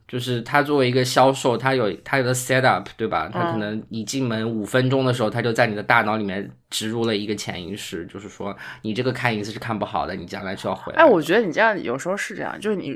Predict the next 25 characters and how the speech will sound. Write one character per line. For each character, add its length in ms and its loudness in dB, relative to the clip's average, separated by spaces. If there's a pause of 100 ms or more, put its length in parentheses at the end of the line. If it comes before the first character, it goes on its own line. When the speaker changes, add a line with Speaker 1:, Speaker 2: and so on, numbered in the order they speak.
Speaker 2:
如 140 -2
果 100 2
说 160 4
他 160 0
是 240 -2
一 120 -2
个 440 2 (120)
他 180 -6
们 100 -6
的 140 -4
既 260 -6
定 280 -4
流 200 0
程， 200 -6 (420)
他 140 0
的 100 2
讲 220 0
话 260 2
就 140 -4
会 100 0
非 180 -4
常 200 -2
的 360 -6 (360)
流 320 -2
利 360 -4